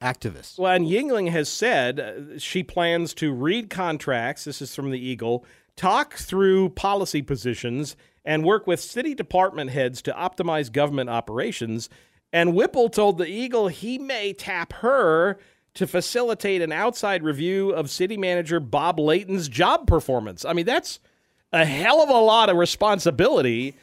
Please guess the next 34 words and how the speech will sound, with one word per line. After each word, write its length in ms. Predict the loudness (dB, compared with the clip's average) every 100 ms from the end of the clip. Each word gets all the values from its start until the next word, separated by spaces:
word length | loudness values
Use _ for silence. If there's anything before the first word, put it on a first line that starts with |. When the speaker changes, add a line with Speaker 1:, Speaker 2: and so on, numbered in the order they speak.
| _ -20 -6
Speaker 2:
to 160 | 2 2
<laughs> 0 |
give 340 | 4 6 6
a 220 | 6 4 2
partisan 600 | 4 4 4 2 0 0
political 600 | 2 4 4 2 4 4
operative. 560 | 4 2 0 0 0
I 80 | 2
mean, 120 | 2
that 200 | 2 2
sounds 220 | 0 -2 0
like 140 | -2
he's 200 | -4 -4
gonna 200 | -4 -4
have 340 | -4 -4 -6 -2
consigliere, 1080 | 0 0 2 2 4 4 4 4 2 -2 -4 -14 _ _
not 460 | 2 4 4 2 -4 _ _ _ -4
an 100 | -2
Speaker 1:
Yeah. 40 |
Speaker 2:
assistant. 580 | 0 -2 -2 -8 -10 -18 -8
Speaker 1:
He's 160 | -4
hiring 420 | 2 6 6 6
another 540 | 4 4 4 4 2 0 _ _ _
cabinet 300 | 2 4 4
level 260 | 4 2 -2
bureaucrat 640 | -2 2 2 0 -2 -2
to 80 | -2
do 140 | 0
the 60 | 0
job 300 | 0 0 0
he's 200 | -2 -4
supposed 380 | -4 2 0 2
to 80 | 2
do. 240 | 2